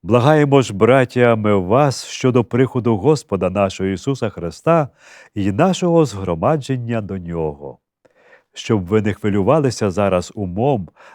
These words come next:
та не жахались ані через духа, ані через слово, ані через листа, що він ніби від нас,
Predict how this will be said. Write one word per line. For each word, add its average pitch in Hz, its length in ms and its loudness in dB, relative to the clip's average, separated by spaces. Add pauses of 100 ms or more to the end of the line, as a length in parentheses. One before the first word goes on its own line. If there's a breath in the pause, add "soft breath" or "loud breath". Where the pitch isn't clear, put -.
та 107 140 2
не 120 100 4
жахались 170 640 2
ані 143 240 2
через 147 400 2
духа, 90 640 -4 (440 soft breath)
ані 107 240 2
через 107 300 2
слово, 98 640 -2 (580)
ані 98 240 0
через 113 360 0
листа, 113 600 0 (260 soft breath)
що - 200 2
він 127 200 2
ніби 117 280 0
від 127 220 0
нас, 120 400 -2